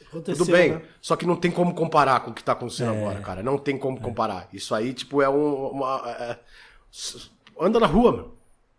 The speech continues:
Speaker 2: Tem, tá, tem cada vez mais gente na miséria, cara. Isso aí tá, tipo, pa-, tá meio parecido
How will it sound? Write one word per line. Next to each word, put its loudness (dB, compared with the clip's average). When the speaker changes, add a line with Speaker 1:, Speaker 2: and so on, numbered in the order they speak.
Speaker 2:
Tem, -2
tá, -2
tem -4
cada 4
vez 2
mais 2
gente 0
na 0
miséria, 2
cara. -4
Isso -4
aí 2
tá, 0
tipo, -12
pa-, 4
tá -4
meio 4
parecido 0